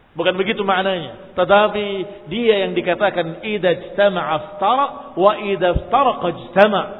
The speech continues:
Kalau berpisah dia bersatu, kalau bersatu dia berpisah. Yani kalau bersama-sama, bersama-sama ini disebutkan kedua-duanya, maka maknanya ada perbedaan. Tetapi kalau disebutkan sendiri-sendiri, maknanya sama, cahaya. Ini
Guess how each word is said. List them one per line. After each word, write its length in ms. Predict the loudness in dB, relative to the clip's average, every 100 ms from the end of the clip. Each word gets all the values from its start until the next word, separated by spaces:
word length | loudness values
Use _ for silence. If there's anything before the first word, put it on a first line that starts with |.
| -16 -20 -4
Kalau 240 | -2 0 0
berpisah 480 | -2 -2 -4 -4 0
dia 160 | -2
bersatu, 400 | -2 -6 -6 -6
kalau 240 | 0 0 0
bersatu 320 | -4 -6 0
dia 80 | 2
berpisah. 400 | 2 -2 -8 -14 -20 -20 -20 -20 -20 _ -8
Yani 400 | -2 -2 -4 -6 -4
kalau 400 | -2 -2 -4 -6
bersama-sama, 1040 | -10 -8 -6 -8 -6 -8 -6 -10 -10 -14 -20 -20 -20 _ -14
bersama-sama 640 | -6 -6 -4 -6 -4 -4
ini 160 | -6 -10 -10
disebutkan 400 | -10 -8 -8 -10
kedua-duanya, 800 | -6 -6 -2 -4 -4 -10 -14 -10
maka 240 | -8 -8
maknanya 480 | -10 -10 -10 -10 -8
ada 240 | -8 -8
perbedaan. 400 | -10 -10 -12 -14 -20 -20 _ _ _
Tetapi 320 | -6 2 4 4
kalau 240 | 2 -4
disebutkan 400 | -4 -4 -4 -4
sendiri-sendiri, 720 | -2 0 -2 -6 -6 -8 -10
maknanya 400 | -6 -6 -6 -8
sama, 240 | -6 -4 -6
cahaya. 680 | -6 -4 -6 -8 -14 -16
Ini 80 | -8